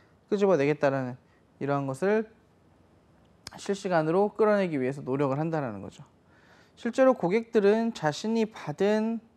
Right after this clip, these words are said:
어떤 회사의 대우, 서비스라든가 아니면은 그 회사를 통해서 내가 좋은 물건을 구매하고 있다는 인상, 그리고 다른 곳보다 조금 더 꼼꼼하게 챙겨주는 세심함, 이런 것들이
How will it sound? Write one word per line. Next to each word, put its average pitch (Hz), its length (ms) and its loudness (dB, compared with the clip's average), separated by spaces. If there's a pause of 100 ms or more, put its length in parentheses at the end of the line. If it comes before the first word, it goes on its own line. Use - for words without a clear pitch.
(420)
어떤 151 640 -2 (160)
회사의 185 580 0 (1000)
대우, 156 400 0
서비스라든가 175 920 0 (260)
아니면은 170 540 -4 (360)
그 170 220 0
회사를 214 400 4
통해서 202 640 -2 (500)
내가 147 240 0
좋은 190 300 -2
물건을 180 340 -2
구매하고 147 580 -4
있다는 139 320 -6
인상, 135 520 -8 (1080)
그리고 175 280 0
다른 196 420 0
곳보다 190 640 0
조금 226 380 -4
더 220 220 4
꼼꼼하게 233 640 0
챙겨주는 175 460 -4
세심함, 151 460 -6
이런 190 220 0
것들이 202 480 -2